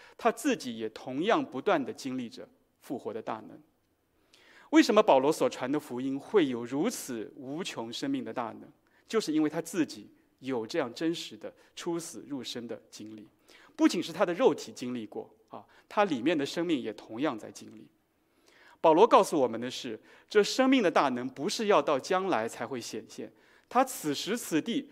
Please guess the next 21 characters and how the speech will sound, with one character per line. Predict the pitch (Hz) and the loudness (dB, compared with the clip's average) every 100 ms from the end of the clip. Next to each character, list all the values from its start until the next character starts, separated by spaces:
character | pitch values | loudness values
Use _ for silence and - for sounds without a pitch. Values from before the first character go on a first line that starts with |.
| - | -8
就 | - 156 | 2 2
彰 | - 160 | 2 0
显 | 160 117 | 0 -6
在 | 107 113 | -8 -6
我 | 110 | -6
们 | 107 107 | -10 -12
身 | - 113 | -10 -10
上， | - - _ _ _ _ | -10 -14 _ _ _ _
彰 | 214 208 | 2 2
显 | 226 131 | 2 -4
在 | 113 127 | -2 -2
我 | 117 | -2
们 | 110 117 | -6 -6
这 | 123 | -6
必 | 113 - 226 | -6 -4 -4
死 | 156 - | -4 -8
的 | 110 107 | -10 -8
身 | 127 | -8
体 | 123 107 | -10 -12
当 | 107 107 | -14 -14
中。 | 117 | -16